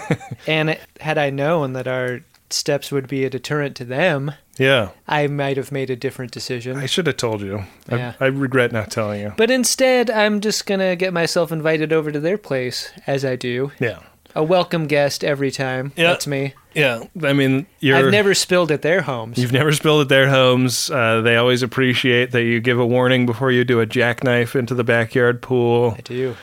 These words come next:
Speaker 1: yeah.
Speaker 2: Um, <laughs>
Speaker 1: Very, very gentle with the furniture.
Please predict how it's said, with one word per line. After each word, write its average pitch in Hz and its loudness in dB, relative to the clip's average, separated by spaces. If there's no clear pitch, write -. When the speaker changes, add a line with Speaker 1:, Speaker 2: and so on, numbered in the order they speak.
Speaker 1:
yeah. 117 -2
Speaker 2:
Um, 107 -4
<laughs> - -12
Speaker 1:
Very, 151 0
very 147 0
gentle 147 -4
with 143 -2
the 139 -6
furniture. 147 -2